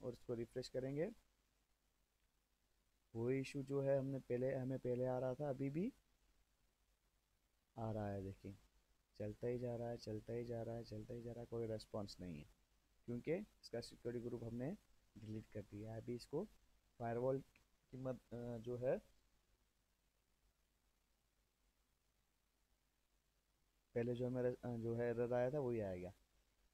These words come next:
यहाँ पे हम जाएंगे फिर से inbound में, और यहाँ पे हम rule add कर लेंगे। यहाँ पे हम एचटीटीपी लिखेंगे और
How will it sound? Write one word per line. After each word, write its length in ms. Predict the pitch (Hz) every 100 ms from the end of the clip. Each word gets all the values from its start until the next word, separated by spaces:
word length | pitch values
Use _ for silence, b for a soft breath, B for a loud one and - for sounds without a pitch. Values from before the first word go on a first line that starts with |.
| _ _ _ _ _ _ -
यहाँ 160 | 110
पे 120 | 107 117
हम 120 | 113
जाएंगे 500 | 117 120 131 156 202 - _ _ _ _ _ _ _ _ _ _ _ _ _ _
फिर 120 | 117
से 200 | 110 -
inbound 420 | 123 110 117 120 123
में, 240 | 139 185 - _ _ - -
और 100 | 120
यहाँ 160 | 120 123
पे 100 | 131
हम 180 | 131 226 - _ 123
rule 240 | 127 123
add 220 | 117 113
कर 140 | 110 101
लेंगे। 400 | 98 95 90 - _ - - - 110
यहाँ 180 | 113
पे 140 | 113 120
हम 140 | 143 -
एचटीटीपी 840 | 120 - - 120 107 117 - 110 107
लिखेंगे 640 | 104 - 107 107 131 233 - _ _ _ _ _ _ -
और 260 | 117 160